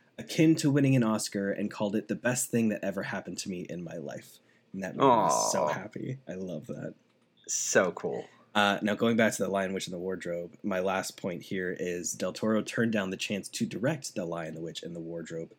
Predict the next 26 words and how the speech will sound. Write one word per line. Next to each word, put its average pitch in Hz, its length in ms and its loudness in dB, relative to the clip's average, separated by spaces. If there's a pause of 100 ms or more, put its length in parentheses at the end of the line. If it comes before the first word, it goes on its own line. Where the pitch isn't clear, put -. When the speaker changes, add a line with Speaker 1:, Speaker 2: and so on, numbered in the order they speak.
Speaker 1:
to 120 160 2
make 120 320 2
this - 220 -6
movie, - 360 -10 (280)
which 90 120 -8
is - 200 -8
interesting 90 560 -2 (240)
because - 600 -4 (200)
The 101 80 -2
Lion, 98 200 2
the 98 60 0
Witch, 98 160 -2
and 92 100 -6
the 85 80 -8
Wardrobe 104 560 0 (120)
also 107 320 2
deals 85 260 -8
with 82 160 -8
a 90 60 -4
wardrobe 82 500 -8 (100)
and 92 180 -2
a 82 40 -6
faun, 82 480 -6 (260)
which 85 220 -8
was, - 220 -8
like, - 340 -8